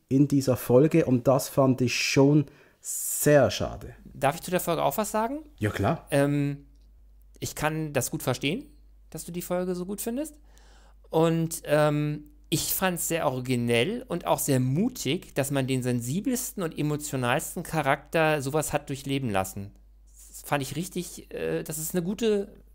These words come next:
Speaker 2: also ich hab die auch ein paar Mal gesehen. Ich hab sie beim letzten Mal, ich glaub, morgens um fünf gesehen, mit abgedunkelten Fenstern. Das ist natürlich noch eine ganz, ganz atm-, andere Atmosphäre. Und die ist teilweise richtig düster.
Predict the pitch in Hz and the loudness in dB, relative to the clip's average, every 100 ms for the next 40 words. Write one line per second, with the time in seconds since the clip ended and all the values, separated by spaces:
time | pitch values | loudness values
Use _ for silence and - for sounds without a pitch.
0 | - 160 165 202 196 185 185 202 202 214 | -6 -4 0 -2 0 -2 -2 0 0 0
1 | 220 208 220 285 - - - - - - | 0 -2 -2 -4 -10 -20 -20 -20 -20 -20
2 | - - - - 135 196 196 208 175 160 | -20 -20 -20 -10 0 0 0 2 4 6
3 | 208 - - 170 139 120 123 208 311 - | 2 2 -4 -2 0 2 4 2 -2 -16
4 | - - - - 143 147 170 202 170 - | -20 -20 -20 -4 -2 4 4 4 -2 -2
5 | 226 262 - 120 110 117 208 254 - - | -2 0 0 0 2 2 0 -4 -10 -4
6 | 143 165 - 170 170 185 143 139 135 180 | 0 0 0 -4 -2 -4 -8 -6 -2 -2
7 | 208 - 113 151 135 135 139 135 135 143 | -2 0 0 0 -2 -2 -2 -2 0 0
8 | 151 139 156 160 160 147 143 147 147 - | -2 -2 -4 -2 -2 -2 -2 -2 -2 -2
9 | 143 135 - 170 113 135 226 - - - | -4 -4 0 2 2 0 -2 -14 -20 -20
10 | - - - - - - 147 147 143 - | -20 -20 -20 -20 -20 0 4 4 2 -2
11 | - - - - - - - - - 117 | -12 -20 -20 -20 -20 -20 -20 -12 -6 -2
12 | 120 165 165 - - 127 127 120 107 107 | 0 2 0 0 0 2 4 2 2 2
13 | 139 202 - 185 - 160 156 - 85 101 | 2 2 -2 -6 -4 -2 -2 -2 -4 -6